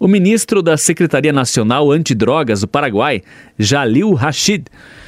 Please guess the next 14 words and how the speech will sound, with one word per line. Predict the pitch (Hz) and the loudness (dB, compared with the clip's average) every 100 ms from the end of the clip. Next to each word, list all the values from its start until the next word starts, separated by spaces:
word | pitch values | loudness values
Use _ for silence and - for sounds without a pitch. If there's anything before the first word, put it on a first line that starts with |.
| - _ | -20 _
e | 120 | -2
o | 120 | 0
superintendente | - 214 202 190 175 135 180 151 | 0 0 0 0 2 2 0 -2
de | 131 | -2
segurança | - 135 131 170 165 | 0 0 2 2 2
empresarial | 139 135 135 117 113 135 | 0 0 0 0 -2 -2
da | 123 | -2
Itaipu | 110 110 170 | -2 -2 0
Binacional, | 143 120 120 185 139 180 - - - | 0 0 0 -2 -2 -4 -10 -10 -2
Coronel | 185 139 170 | 0 2 2
Washington | 156 127 180 - 180 180 - | 2 2 0 -2 -2 -4 -4
Alves | - 165 165 143 | -2 -2 0 0
da | 147 | 0
Rosa, | 123 123 156 85 - | 0 0 -2 -4 -10